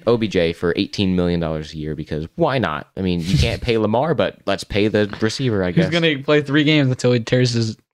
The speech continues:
Speaker 2: other A C L.
Speaker 1: Yep,
Speaker 2: Whatever.
Speaker 1: with Tyler Huntley thrown to him. It's gonna go great, guys. Trust. Uh, so we went ahead and gave him a cornerback because they're gonna need it in that division. Uh, so we went ahead and gave him Christian Gonzalez out of
Speaker 2: He's,
Speaker 1: Oregon.
Speaker 2: I think he's the highest one on the board for you, Keegan. He's rated really high.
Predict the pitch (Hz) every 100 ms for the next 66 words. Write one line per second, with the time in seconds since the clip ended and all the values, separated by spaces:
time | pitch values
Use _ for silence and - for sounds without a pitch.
0 | _ _ 120 113 90 104 - 98 95 _
1 | _ _ _ - 113 95 - - 95 -
2 | 98 95 117 90 92 85 95 95 - -
3 | - - 107 101 95 80 85 90 85 -
4 | 76 76 78 - 120 92 - - - -
5 | - - 98 95 92 - - 127 131 127
6 | 110 101 95 92 90 82 107 104 107 104
7 | - 95 98 90 90 139 147 139 147 107
8 | 85 80 - - - - - - - -
9 | _ - 90 87 - 110 104 98 92 92
10 | 85 85 82 82 - 95 - 90 80 76
11 | 92 120 123 - 160 151 143 156 139 165
12 | 143 147 127 135 113 113 - 120 113 107
13 | 104 98 95 - 98 98 - 95 92 -
14 | 101 98 101 - 120 120 131 120 101 113
15 | 113 107 110 98 92